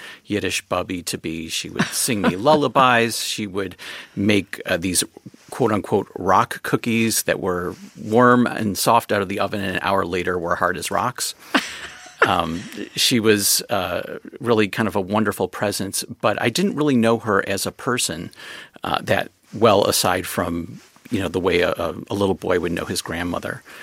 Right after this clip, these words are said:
And that's why I was so, um,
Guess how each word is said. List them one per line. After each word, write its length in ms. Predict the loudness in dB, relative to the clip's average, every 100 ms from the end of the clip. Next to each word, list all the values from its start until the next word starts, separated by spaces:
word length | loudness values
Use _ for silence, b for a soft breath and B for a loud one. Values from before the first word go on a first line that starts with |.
| B B B
And 460 | -2 0 0 -2 -6 -14
that's 320 | 2 2 6
why 140 | 4
I 40 | 4
was 200 | 2 0
so, 720 | 2 2 4 2 0 -4 -8 -12 -18
um, 340 | -18 -20 -20